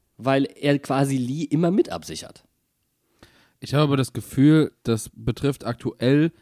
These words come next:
Speaker 2: jetzt nicht nur Silvan Wittmer, sondern beide Außenverteidigerpositionen. Ich habe das Gefühl, dass gerade das Zusammenspiel zwischen Karim, äh, und dem jeweiligen Außenverteidiger irgendwie nicht so gut funktioniert wie zu weiten Teilen der Hinrunde.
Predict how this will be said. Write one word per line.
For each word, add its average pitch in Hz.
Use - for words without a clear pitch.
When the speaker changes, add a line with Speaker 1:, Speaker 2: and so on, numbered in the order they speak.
Speaker 2:
jetzt 110
nicht 139
nur 127
Silvan 110
Wittmer, 123
sondern 110
beide 107
Außenverteidigerpositionen. 90
Ich -
habe 107
das 127
Gefühl, 165
dass 156
gerade 147
das 123
Zusammenspiel 139
zwischen 117
Karim, 190
äh, 143
und 147
dem 131
jeweiligen 127
Außenverteidiger 160
irgendwie 151
nicht 160
so 151
gut 156
funktioniert 135
wie 135
zu 117
weiten 131
Teilen 127
der 127
Hinrunde. 110